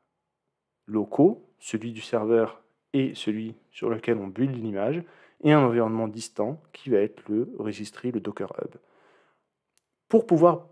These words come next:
pousser cette image, lui donner une version, lui donner un nom pour pouvoir la répertorier sur le hub pour, parce que c'est un gestionnaire d'images et donc il va garder les images tant qu'on ne les supprime pas,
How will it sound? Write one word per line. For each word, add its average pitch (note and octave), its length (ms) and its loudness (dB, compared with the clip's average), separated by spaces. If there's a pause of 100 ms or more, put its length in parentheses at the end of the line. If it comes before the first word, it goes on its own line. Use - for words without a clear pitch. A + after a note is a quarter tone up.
pousser G3 300 -4
cette - 240 -4
image, A#2+ 320 2
lui A2 80 -4
donner A#2+ 200 2
une D3+ 120 2
version, B2 480 -6
lui A#2+ 100 -4
donner A#2+ 240 0
un C3+ 140 0
nom B2 280 0
pour A#2+ 200 -4
pouvoir A2+ 360 -6
la F#2+ 160 -6
répertorier A#2+ 680 -2
sur G2 180 -10
le F#2+ 180 -8
hub A#2 280 2
pour, - 300 -14
parce - 260 -14
que A2+ 100 -4
c'est A2 140 -14
un F#2+ 80 -10
gestionnaire A#2 580 0
d'images G#2+ 480 -6 (180)
et A#2+ 60 -4
donc B2 240 0
il - 60 -18
va F2+ 100 -14
garder C#3 340 4
les C#3 200 -2
images C3+ 260 -2
tant G2+ 140 -6
qu'on G2+ 140 -10
ne G2 60 -10
les F#2 60 -14
supprime - 400 -20
pas, F3 320 -2